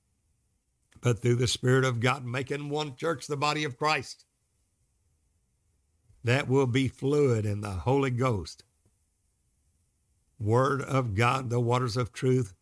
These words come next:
literally taking the whole world. And, uh, then the Lord will come. The time is now. The night is coming up on us. And that's where we have the ten virgins. All are virgins.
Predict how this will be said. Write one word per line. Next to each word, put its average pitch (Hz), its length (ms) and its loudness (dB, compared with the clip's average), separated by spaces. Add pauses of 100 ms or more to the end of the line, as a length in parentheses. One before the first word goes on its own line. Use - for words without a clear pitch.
(320)
literally 120 420 2
taking 110 460 -2
the 101 120 -8
whole 107 320 -2
world. 98 600 -8 (1500)
And, 113 520 0
uh, 104 100 -4 (380)
then 110 280 0
the 95 100 -2
Lord 90 340 0
will 92 160 -2
come. - 440 -10 (1080)
The 120 80 0
time 117 320 0
is 117 140 -2
now. 131 340 -4 (760)
The 117 140 2
night 107 380 2
is 135 160 -2
coming 127 360 -4
up 143 160 -2
on 101 220 -2
us. 160 280 -4 (920)
And 101 160 0
that's 117 260 0
where 117 480 2 (420)
we 110 200 2
have 104 260 2
the 127 80 -2
ten 139 320 -2
virgins. 151 400 0
All 170 240 0
are 196 60 -4
virgins. - 560 -6